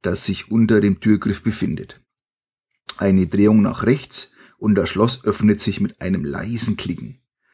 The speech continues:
Schnell öffnest du die Tür und siehst eine Steintreppe, die nach unten führt. Du trittst durch die Tür und verschließt sie hinter dir. Dann eilst du die Stufen in die Dunkelheit hinab. Lies weiter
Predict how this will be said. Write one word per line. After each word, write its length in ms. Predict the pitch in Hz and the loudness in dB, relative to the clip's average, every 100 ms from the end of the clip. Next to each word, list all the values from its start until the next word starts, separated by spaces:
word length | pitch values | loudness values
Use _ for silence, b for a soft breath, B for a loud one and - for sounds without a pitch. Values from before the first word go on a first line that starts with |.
| _ | _
Schnell 500 | - - 107 120 120 - | -10 0 4 6 4 0
öffnest 400 | 101 107 107 104 | 0 0 0 -2
du 60 | |
die 180 | 95 95 | -4 -4
Tür 360 | - 123 117 117 B B | 2 4 4 2 B B
und 220 | - 104 | -2 0
siehst 380 | - 117 117 - _ _ _ - | 2 0 -2 -8 _ _ _ -6
eine 260 | 95 101 | 0 0
Steintreppe, 720 | - 90 90 92 90 80 78 b b - | 0 -2 -2 -2 -4 -6 -10 b b 0
die 80 | 107 | 4
nach 200 | 104 101 | 4 2
unten 340 | 107 - - | -2 -2 -10
führt. 420 | - 76 - - _ _ - | -8 -6 -8 -12 _ _ -4
Du 100 | 101 | -2
trittst 480 | - 139 151 - | 4 4 4 0
durch 180 | 139 127 | 0 0
die 200 | 107 95 | -2 -6
Tür 320 | - 135 131 | 2 4 6
und 140 | 117 110 | 4 0
verschließt 600 | 107 98 - 113 117 - | 0 0 -2 -2 -2 -2
sie 120 | 117 | 0
hinter 320 | 104 95 87 | 0 0 -2
dir. 340 | - 76 64 - _ _ _ | -4 -6 -6 -8 _ _ _
Dann 360 | 107 117 123 - | 2 2 2 -2
eilst 340 | 95 107 - | -2 -2 0
du 60 | 104 | -2
die 120 | 95 | -2
Stufen 680 | - - 117 107 117 107 - | -4 -2 0 0 0 0 -2
in 180 | - 107 | 0 2
die 160 | 98 92 | 2 0
Dunkelheit 540 | 98 98 98 95 92 | 0 0 0 -2 0
hinab. 520 | 117 110 - - - _ _ B B B B B B | 2 0 -2 -12 -20 _ _ B B B B B B
Lies 400 | - 101 92 - | 0 2 2 2
weiter 420 | 90 80 98 107 | 2 2 2 0